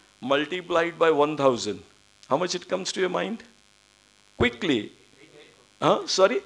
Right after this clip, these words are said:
eight crore. What he says, eighty, anybody? What? Eight? Eight million. So it is eighty lakhs.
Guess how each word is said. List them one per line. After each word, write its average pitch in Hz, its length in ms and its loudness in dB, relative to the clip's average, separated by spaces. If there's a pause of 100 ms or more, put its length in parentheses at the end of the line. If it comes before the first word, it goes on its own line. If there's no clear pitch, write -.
eight 208 280 -4
crore. 131 420 -2
What 156 220 6
he 175 80 0
says, 175 260 2
eighty, 175 220 0 (180)
anybody? 214 520 -6 (220)
What? 160 180 0 (680)
Eight? 226 360 -6 (640)
Eight 185 300 -8
million. 131 340 -6
So - 160 -4
it 190 180 -2
is 208 240 -4
eighty 190 340 -4
lakhs. 156 540 2